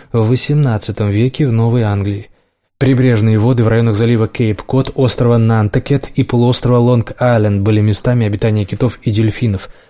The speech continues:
Даже в две тысячи десятом году, когда я работал со студентами на большом прибрежном приливном соляном болоте на национальном морском побережье Кейп-Кот на острове Лейтенанта, мы обнаружили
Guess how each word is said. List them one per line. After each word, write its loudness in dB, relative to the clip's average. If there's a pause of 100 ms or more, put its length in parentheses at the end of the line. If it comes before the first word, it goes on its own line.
(260)
Даже 2
в 2
две 0
тысячи -2
десятом 0
году, 0
когда 0
я 0
работал 0
со -2
студентами 0
на 0
большом -2
прибрежном -2
приливном 0
соляном -2
болоте -2 (200)
на 2
национальном 2
морском -2
побережье -2
Кейп-Кот -2
на 0
острове 0 (200)
Лейтенанта, 2 (180)
мы 2
обнаружили 2